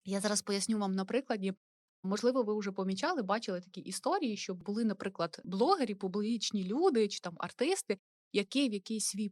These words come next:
період часу вони були популярними. Тобто вони були популярними, вони заробляли багато грошей. Але потім з якимось часом ця популярність, вона пропала, і в результаті вони закінчили, можна сказати, з нічим.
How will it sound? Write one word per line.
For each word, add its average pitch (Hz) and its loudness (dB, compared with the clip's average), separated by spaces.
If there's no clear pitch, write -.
період 185 -4
часу 294 2
вони 196 4
були 208 0
популярними. 175 4
Тобто - -10
вони 180 -2
були 175 -8
популярними, 214 0
вони 196 -2
заробляли 190 -4
багато 175 -2
грошей. 185 -4
Але 185 4
потім 330 2
з 220 -6
якимось 233 -2
часом 285 2
ця 233 0
популярність, 214 -2
вона 196 -2
пропала, 277 -2
і 208 -4
в 190 -6
результаті 214 -2
вони 220 -2
закінчили, 202 -2
можна 214 0
сказати, 190 -4
з 180 -6
нічим. 320 -2